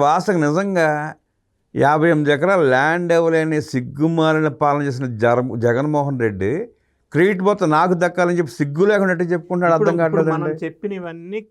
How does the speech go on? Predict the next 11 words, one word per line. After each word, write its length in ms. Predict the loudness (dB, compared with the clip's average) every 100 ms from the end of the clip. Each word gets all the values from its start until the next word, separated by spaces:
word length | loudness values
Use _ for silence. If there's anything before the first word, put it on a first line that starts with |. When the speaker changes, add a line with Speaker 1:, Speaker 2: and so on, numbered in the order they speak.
| _ -14
Speaker 2:
ఆయన 160 | -10 -10 -8
క్రెడిటే, 400 | -8 -8 -10 -14 -10 -4
దాన్ని 180 | -2 -2
ఎవరో 160 | -2 -2 -2
చోరీ 200 | -4 -4 -4
చేయలేరు. 340 | -4 -6 -12 _ _ -14 -10
ఇంకొక 260 | -6 -4 -4
అంశం, 260 | -8 -12 -20 _ _ -10
ఉద్యోగ 360 | -6 -2 -2 -2 -4 -4
ఉపాధి 300 | -4 -4 -4
అవకాశాలు 440 | -6 -8 -8 -8